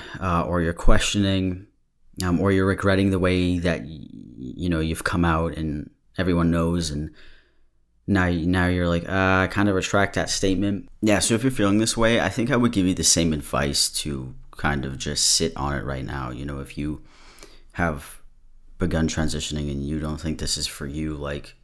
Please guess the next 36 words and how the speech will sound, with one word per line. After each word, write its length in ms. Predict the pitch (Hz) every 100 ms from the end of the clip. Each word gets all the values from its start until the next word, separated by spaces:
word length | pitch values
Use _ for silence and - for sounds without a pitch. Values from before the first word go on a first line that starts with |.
| -
take 260 | - 101 -
your 120 | 135
time 420 | - 71 71 110 - - - - -
and 260 | 80 80
think 300 | 78 92 82
about 260 | 71 65 73
it. 260 | 107 - - -
Of 160 | 85
course, 360 | - 69 87 -
you 140 | 92
can 160 | 87 98
always, 640 | - 95 107 107 101 - - - - -
you 140 | - 113
don't 160 | 123
have 360 | - - 110 -
to, 420 | - 95 78 - - - - - _ - - - -
if 260 | - 120 -
you 300 | 120 120 - -
started 400 | - 107 110 101
transitioning 600 | 101 90 90 - 82 76
and 100 | 76
you're 100 | 76
like, 140 | 73
"Yeah, 240 | 73 67
this 180 | 67 -
is 160 | 69 -
just 260 | 57 -
not 240 | 67 62 -
for 140 | 65
me," 320 | 76 71 65 - - - - - - _ -
you 140 | 95
can 200 | - 104
say 220 | 101 120 107
that. 340 | 73 57 -
You 160 | - 76
can, 440 | - 80 82 -